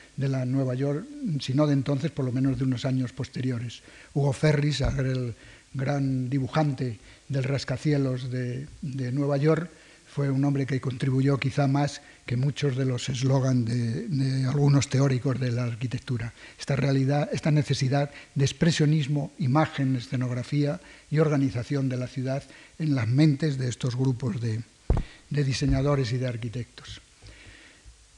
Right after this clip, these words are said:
La placidez y la incorporan-, la incorporación de un mundo, mundo clásico, de un mundo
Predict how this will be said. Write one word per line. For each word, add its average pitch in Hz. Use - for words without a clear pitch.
La 139
placidez 156
y 151
la 143
incorporan-, 147
la 139
incorporación 151
de 135
un 135
mundo, 135
mundo 127
clásico, 139
de 117
un 127
mundo 123